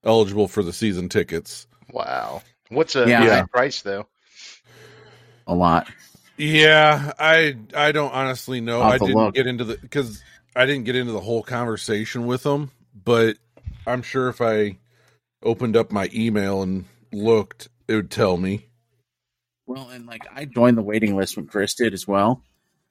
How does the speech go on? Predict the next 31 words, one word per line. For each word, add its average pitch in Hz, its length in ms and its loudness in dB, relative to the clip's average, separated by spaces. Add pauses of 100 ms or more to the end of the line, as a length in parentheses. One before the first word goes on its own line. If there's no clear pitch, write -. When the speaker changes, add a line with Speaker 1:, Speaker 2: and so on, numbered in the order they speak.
(320)
Speaker 3:
but 110 340 2
that 110 100 4
was, 107 180 2
like, 90 160 -2
twenty 107 280 0
years 92 220 -2
ago, 113 320 2
and 101 160 0
that 95 140 2
was 95 100 -2
under 98 240 0
an 92 140 -4
email 98 340 0
that 90 140 -4
is 87 160 -8
no 101 140 -6
longer 104 340 -6
active 92 400 -4
and 90 80 -6
I 87 40 -4
don't 95 200 -6
use, 101 260 -6
so 92 480 -6
I've 90 260 -2
lost - 260 -4
my 466 80 2
spot. - 340 -2 (100)
Speaker 1:
<laughs> 185 100 -12
Yeah, 233 240 6
you're 247 160 4
prob-, 254 460 2